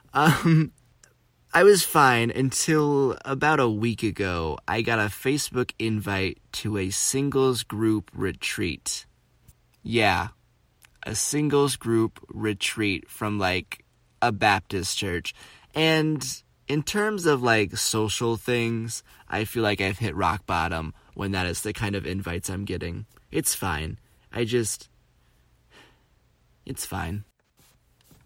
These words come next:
And, you know, I've done a lot of questionable things in my life. Some things I'm not proud of.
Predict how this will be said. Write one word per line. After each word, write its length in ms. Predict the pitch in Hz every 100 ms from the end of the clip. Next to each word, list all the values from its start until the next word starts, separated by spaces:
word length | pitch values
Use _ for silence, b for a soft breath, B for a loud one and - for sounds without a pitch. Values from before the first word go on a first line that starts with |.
| -
And, 80 | 165
you 60 |
know, 240 | 175 170 160
I've 160 | 160
done 120 | 180
a 60 | 170
lot 120 | 147
of 60 | 131
questionable 440 | - 127 - 120
things 320 | 110 123 120
in 40 | 123
my 120 | 127
life. 500 | 123 123 123 - - _ _ _
Some 240 | - 165 156
things 260 | 160 147
I'm 80 | 147
not 160 | 151 135
proud 240 | 151 135
of. 320 | 110 104 -